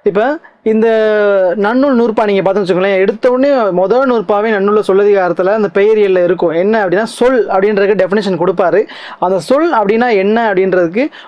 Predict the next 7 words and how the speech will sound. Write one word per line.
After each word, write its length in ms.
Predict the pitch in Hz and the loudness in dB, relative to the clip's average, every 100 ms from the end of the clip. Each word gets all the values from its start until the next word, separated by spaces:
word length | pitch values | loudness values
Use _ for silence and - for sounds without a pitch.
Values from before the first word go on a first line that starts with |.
| - | -4
"ஒரு 280 | 180 196 | 0 2
மொழி, 320 | 220 214 233 247 | 2 2 0 0
தொடர்மொழி, 500 | 202 190 208 208 220 240 | 0 2 0 0 0 0
பொதுமொழி 580 | 196 185 214 214 214 196 | 0 2 2 0 0 0
என்றா 560 | 190 190 208 202 185 247 | 0 0 0 0 -2 -2
இருதினை 600 | 180 214 240 240 226 214 | -2 0 0 0 0 0
ஐம்பால் 560 | 180 185 220 214 196 | 0 0 0 0 0